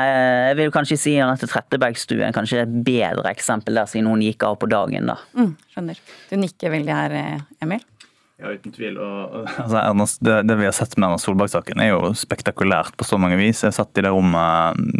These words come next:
Speaker 3: denne dagen, det var en uke siden vel, at Erna Solberg, eh, peker på seg selv og sa at hun hadde tillit til, eh, seg selv og hadde bestemt seg for å fortsette.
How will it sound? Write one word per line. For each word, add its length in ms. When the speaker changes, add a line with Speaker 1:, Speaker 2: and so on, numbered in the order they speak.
Speaker 3:
denne 480
dagen, 320
det 80
var 140
en 140
uke 160
siden 520
vel, 240
at 180
Erna 180
Solberg, 420
eh, 120
peker 300
på 120
seg 120
selv 240
og 240
sa 160
at 180
hun 220
hadde 160
tillit 320
til, 160
eh, 480
seg 120
selv 260
og 180
hadde 80
bestemt 280
seg 120
for 160
å 40
fortsette. 440